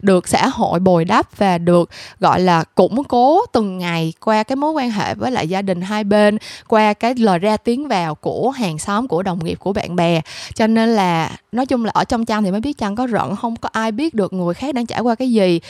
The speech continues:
Cho nên thôi mình cũng, um, mình hiểu và mình cố gắng mình làm tốt cái chuyện của mình. Nếu như mà mình ở trong một cái mối quan hệ nó không có hạnh phúc thì mình tìm cách để mà mình giải quyết cái chuyện đó cho bản thân mình.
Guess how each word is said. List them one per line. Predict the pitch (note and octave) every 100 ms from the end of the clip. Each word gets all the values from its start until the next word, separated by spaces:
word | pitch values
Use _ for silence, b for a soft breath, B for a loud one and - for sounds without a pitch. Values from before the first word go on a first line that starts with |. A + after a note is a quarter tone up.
| B B -
Cho | A#3
nên | A3+
thôi | A3+ A#3+
mình | A3+ F#3
cũng, | F3 E3 A2+ C4+
um, | D4 A#3+ A#3 - -
mình | G3+ F#3 E3+ F#3+
hiểu | G#3 - C4+ F4
và | A3
mình | F#3+ F3 E3+ -
cố | - B3 D4+
gắng | C4+ E4+
mình | C4
làm | G3+ F3 E3+
tốt | E3+ B3+ D#4+ -
cái | E4
chuyện | - - F3
của | D#3+
mình. | B3 B3+ G3+ F3+ B -
Nếu | B3 C#4
như | E4+ D#4+
mà | C#4
mình | G#3+ G3
ở | C3+ F#3+
trong | B3+ B3
một | A#3+
cái | B3
mối | C4 D4+
quan | C4+ A#3+
hệ | A3+ E3 F3 B B
nó | - A#3+
không | - C4
có | C#4
hạnh | C#4+ F#3
phúc | - F#4 -
thì | G#3+
mình | F#3+ F3+
tìm | F3 F#3+ E3+
cách | - F4
để | A#3 G3 -
mà | A#3+ G#3
mình | F#3 F3+
giải | - A#3+
quyết | D4+
cái | E4
chuyện | - F#3+
đó | G3 C#4+
cho | C4+ B3
bản | - -
thân | B3 A#3
mình. | G#3 F#3